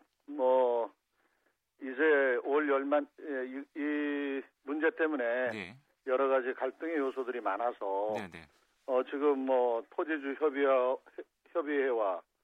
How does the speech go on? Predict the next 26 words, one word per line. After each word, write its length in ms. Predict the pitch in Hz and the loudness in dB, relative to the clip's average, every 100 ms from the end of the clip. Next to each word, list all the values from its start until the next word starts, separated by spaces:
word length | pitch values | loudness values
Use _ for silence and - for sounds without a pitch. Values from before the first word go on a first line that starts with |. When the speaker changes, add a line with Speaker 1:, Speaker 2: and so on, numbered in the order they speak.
| _ _ _ _ - | _ _ _ _ 0
Speaker 1:
또 180 | 139 - | 0 0
상가 320 | 160 151 143 | -4 2 2
번영회, 760 | 123 127 127 120 113 107 127 202 | 2 0 -2 -2 -2 -2 -2 -4
그 480 | - 127 113 110 104 - | -6 -4 -2 0 -4 -2
대학로 440 | 127 127 120 127 | 0 2 0 -4
상가 300 | 127 127 120 | -4 -4 -2
번영회하고의 920 | 117 120 120 113 117 113 110 113 117 131 | -2 -4 -6 -4 -4 -2 -2 -2 -2 -2
갈등 440 | 117 107 - 110 | -4 -8 -10 -10
문제, 500 | 107 101 92 90 131 107 | -10 -8 -6 -4 -4 -6
Speaker 2:
예. 200 | 104 92 131 _ - | -10 -12 -16 _ 0
Speaker 1:
또 120 | 143 | 2
이런 420 | 135 139 143 143 | 4 2 4 4
문제가 540 | 135 131 127 135 127 147 | 2 -4 0 0 2 2
나중에는 520 | 131 120 127 131 139 | 0 0 -2 -2 -4
부-, 140 | - - _ _ _ _ _ - | -8 -20 _ _ _ _ _ -8
커지기 360 | - 170 160 | -6 -4 -6
시작하면은, 720 | 143 139 - 127 123 151 139 95 _ _ _ _ _ | -2 0 0 -2 0 0 0 -4 _ _ _ _ _
에, 380 | 127 117 113 110 101 _ _ _ _ | -2 0 0 -2 -6 _ _ _ _
크나큰 680 | - 180 165 - 170 151 139 - | -2 2 2 2 2 2 -2 0
사회 220 | 170 165 | 2 4
문제가 340 | 151 139 139 | 2 0 0
될 220 | 131 123 - | 0 -4 -6
수 100 | 143 | -12
있기 220 | - 120 | -14 -10
때문에, 360 | 123 110 120 | -6 -6 -4
Speaker 2:
예. 520 | 117 101 120 107 92 | -2 -2 -2 -4 -8